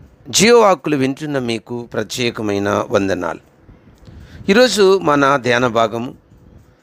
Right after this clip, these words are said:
అపొస్తలుల కార్యములు పదిహేనవ అధ్యాయం నలభై నుంచి నలభై ఒక్క వచనం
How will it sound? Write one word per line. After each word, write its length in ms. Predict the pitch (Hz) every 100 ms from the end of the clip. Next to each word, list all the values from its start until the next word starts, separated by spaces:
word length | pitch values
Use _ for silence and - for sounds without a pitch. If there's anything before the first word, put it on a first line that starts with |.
| _ _
అపొస్తలుల 480 | 180 185 240 - 190
కార్యములు 480 | 180 143 143 151 139
పదిహేనవ 480 | 120 110 120 127 120
అధ్యాయం 500 | 110 - 117 104 92 - - _ _ - - - - -
నలభై 340 | 156 214 233
నుంచి 600 | 185 165 - 156 151 156 131
నలభై 420 | 123 131 135 139
ఒక్క 240 | 123 - 117
వచనం 480 | 107 - 110 101